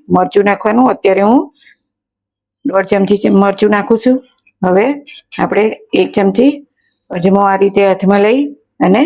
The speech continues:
મસરી અને નાખવાનો છે. ઢેબરામાં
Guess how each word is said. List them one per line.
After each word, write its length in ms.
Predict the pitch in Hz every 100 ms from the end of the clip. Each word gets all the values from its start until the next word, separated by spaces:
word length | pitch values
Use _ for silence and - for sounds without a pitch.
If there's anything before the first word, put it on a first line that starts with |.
| 302 - _ _ _ _ 180
મસરી 500 | 185 180 208 247 285 - - 190
અને 140 | 185
નાખવાનો 460 | 190 185 - 196 208
છે. 140 | 214 277 294 - - _
ઢેબરામાં 640 | 294 208 185 185 196 220